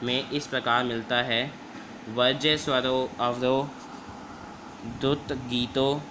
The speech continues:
न रहिते", अर्थात विवादी स्वर द्रुत गीतों में सौंदर्य को नष्ट नहीं करता है। वर्तमान समय में अनेक रागों में विवादी स्वरों का प्रयोग होने लगा है, जैसे हमीर, कामोद और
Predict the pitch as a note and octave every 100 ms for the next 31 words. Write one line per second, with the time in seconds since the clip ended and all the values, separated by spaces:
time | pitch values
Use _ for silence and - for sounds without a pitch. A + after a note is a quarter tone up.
0 | - B2 A#2+ A#2+ C3 A#2+ G#2+ - A#2 G#2
1 | F#2 - - - - - - A2+ C3 C3+
2 | - - C3 B2+ B2 C3 D3+ D3+ C#3 C3+
3 | - B2+ C3+ C#3+ D#3 B2+ B2+ C#3+ C#3+ C3+
4 | C3 D3+ - - - - - - B2+ C3
5 | B2+ C3 C#3+ C#3+ B2 C3 - C3+ B2+ A#2+
6 | G#2+ G#2+ A2+ A2+ F#2+ G#2 - - - -
7 | - B2 C3 D3+ D#3 E3+ E3 D3 D3 D3
8 | C3+ C#3+ - - C3+ D3 D3 C#3 B2 B2+
9 | C3+ C3+ C3 B2 A#2 A#2 A2+ B2+ C3 B2+
10 | A#2 A#2+ C#3 - - - - B2+ B2+ B2
11 | C3+ C3+ A#2+ A#2+ C3 A2+ G#2+ A2+ A2 G2
12 | G2+ - - - - B2 A#2+ B2 D3 B2
13 | A#2+ A#2 A2+ A#2 A#2 A2+ A2+ A2+ A2+ -
14 | A#2 A#2 B2+